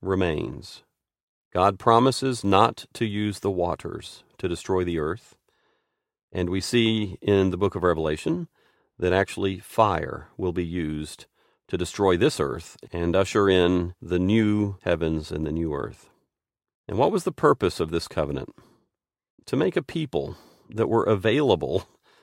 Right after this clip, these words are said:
to be adopted into God's family. God says, "Even though people's hearts are always turned in the wrong direction, I am not going to destroy them again." And this is the first step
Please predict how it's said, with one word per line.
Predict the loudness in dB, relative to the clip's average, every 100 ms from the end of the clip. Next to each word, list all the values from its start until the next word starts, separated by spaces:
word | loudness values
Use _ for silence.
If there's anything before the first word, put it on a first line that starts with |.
| _ _
to | -6
be | 0 0
adopted | 2 0 0 0
into | 0 -2
God's | -2 -4 -6
family. | -6 -6 -4 -8 -12 _ _ _ _ _ _ _ _ _ _ _ _ _ _ _ _
God | -2 -2 2
says, | 2 2 0 -4
"Even | -2 0 2 2 2
though | 2 2 2 -2 -6
people's | -6 -4 -4 -4 0
hearts | 2 2 -4 -14 -6
are | -2 -2 -2
always | 2 2 4 0 -2
turned | 0 0 2
in |
the | 0
wrong | 0 2 0
direction, | -2 -4 -4 -6
I | -2 -2
am | -2 -2
not | -2 -2 -4 -6
going | -4 -4
to | -6
destroy | -10 -10 -8 -6
them | -6
again." | -8 -8 -10 -12 _ _ _ _ _ _ -16
And | -8 0
this | 0 2
is | 4 4 2 -8 _ _ _
the | -6
first | 4 4 4 -2 -12
step | -8 2 2 2